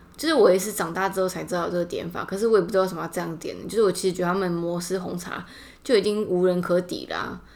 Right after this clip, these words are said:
摩斯红茶真的是超好喝欸，很多人就说如果摩斯没有红茶的话就不是摩斯；然后什么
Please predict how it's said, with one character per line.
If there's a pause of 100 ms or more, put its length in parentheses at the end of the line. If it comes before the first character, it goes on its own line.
(260)
摩
斯
红
茶
真
的
是
超
好
喝
欸， (420)
很
多
人
就
说
如
果
摩
斯
没
有
红
茶
的
话
就
不
是
摩
斯；
然
后
什
么